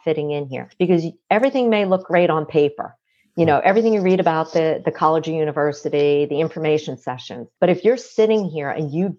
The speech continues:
don't see you in this crowd of students, then it may not be the place for you. And I really believe that applies for anybody looking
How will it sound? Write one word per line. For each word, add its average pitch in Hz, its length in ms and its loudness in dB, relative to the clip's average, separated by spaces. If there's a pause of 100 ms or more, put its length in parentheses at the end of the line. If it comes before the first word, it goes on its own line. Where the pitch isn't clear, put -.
don't 180 320 0
see 160 540 -4 (380)
you 160 600 0 (840)
in 185 200 4
this 180 160 0
crowd 165 320 2
of 160 80 -2
students, 185 540 -4 (120)
then 160 140 0
it - 100 -6
may 156 160 2
not 143 220 -2
be 147 80 -2
the 135 80 -2
place 135 360 -4
for 127 120 -12
you. 120 240 -6
And 170 120 4
I 170 120 4
really 190 340 2
believe 165 420 0
that 151 160 2
applies 139 540 -2
for - 160 -6
anybody 147 380 2
looking 143 320 -4